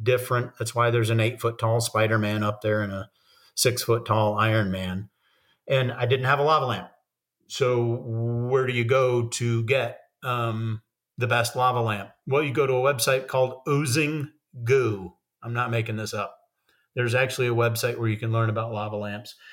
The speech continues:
And the best lava lamps made in the world today are made by Mathmos, M A T H O S. Unfortunately, they're made in England, and they don't ship to the U S.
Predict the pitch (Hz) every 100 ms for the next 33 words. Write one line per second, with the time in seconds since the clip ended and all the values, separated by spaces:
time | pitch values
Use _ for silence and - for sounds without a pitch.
0 | - 127 131 131 147 147 139 139 139 139
1 | - 127 123 139 131 127 127 123 123 120
2 | 117 120 117 110 107 117 120 113 - 117
3 | 104 92 - - 120 123 120 - 131 117
4 | 117 117 - - 117 113 117 101 - -
5 | - _ - - 104 151 165 170 170 165
6 | 160 135 131 127 131 123 110 87 80 _
7 | _ _ _ _ 117 110 113 120 113 120
8 | 113 104 107 104 95 - -